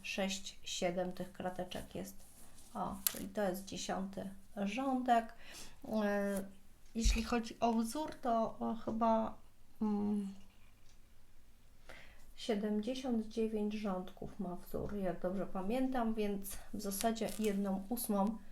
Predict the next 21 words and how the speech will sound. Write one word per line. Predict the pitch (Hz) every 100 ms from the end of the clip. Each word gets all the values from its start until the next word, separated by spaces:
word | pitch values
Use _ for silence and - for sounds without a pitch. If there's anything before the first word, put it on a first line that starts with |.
| - - - -
wzoru | 185 196 202 190 190 190
mamy | 262 220 196 180
już | 175 - -
za | 254 247 233
sobą. | - 196 170 151 147 - - - -
Jedenasty | 254 247 220 208 208 -
rządek | 208 202 196 190 -
wzoru | - 277 269 240 - - - - - -
jest | 262 -
to | 254
rządek, | 240 226 220 220 - - - - -
e, | 220 214
który | - 226 214
jest | 214 -
identyczny | 302 285 254 247 - 226
jak | 208
rządek | 208 208 202 196 -
dziesiąty, | 269 277 262 247 254 247 240 247 - - - - - -
więc | 233 226
tak | - 220
naprawdę | 226 214 226 220 208 202